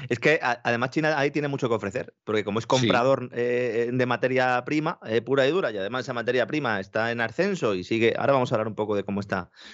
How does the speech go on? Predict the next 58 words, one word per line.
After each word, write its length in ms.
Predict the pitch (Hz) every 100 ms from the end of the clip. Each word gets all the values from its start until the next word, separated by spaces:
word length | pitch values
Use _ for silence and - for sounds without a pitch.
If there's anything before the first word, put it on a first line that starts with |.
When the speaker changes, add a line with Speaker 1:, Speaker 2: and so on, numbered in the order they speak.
| -
Speaker 1:
China, 320 | - 127 139 - - -
pero 140 | 107
efectivamente 680 | 95 95 117 110 107 - 113
esa 140 | 87 95
situación 380 | 107 101 107
es 80 | 123
así, 240 | 117 120 151
¿no? 160 | 135
Ahora 120 | 165
vamos 200 | 220 180
a 40 | 139
hablar 100 | 127
un 80 | 120
poquito 320 | 120 120 110
de, 260 | 107 98 -
ahora 240 | - 113
vamos 160 | 117 110
a 40 |
hablar 120 | 110 107
un 60 |
poquito 280 | 101 101 101
de 60 | 95
cómo 160 | 98
está 120 | 95
la 60 | 98
economía 400 | 92 90 92 90
china, 320 | - 107 127 _ - - -
pero 140 | 90
déjame, 440 | 98 120 110 107 -
eh, 280 | 95 95 92 -
don 440 | - 101 92 95
César, 320 | 107 107 101
que 120 | 98
termine 520 | 95 92 98 95 92 -
Speaker 2:
Le 120 | 92
dejo, 300 | 101 131 -
le 80 | 101
Speaker 1:
con 80 | 110
Speaker 2:
dejo. 40 |
Speaker 1:
esto 160 | 107 113
del, 160 | 117 -
con 160 | - 110
esto 220 | 117 123
del 120 | 113
C 120 | 110 113
N 180 | 107
I, 60 | 123
porque 200 | 110 101
vamos 160 | 110 120
a 60 |
entrar 240 | 110 110 101
ahora 300 | 98 95 92
a 180 | -
hablar 200 | 92 95
de 60 | 90
China 220 | - 95
en 80 | 90
profundidad. 640 | 87 87 92 90 104 123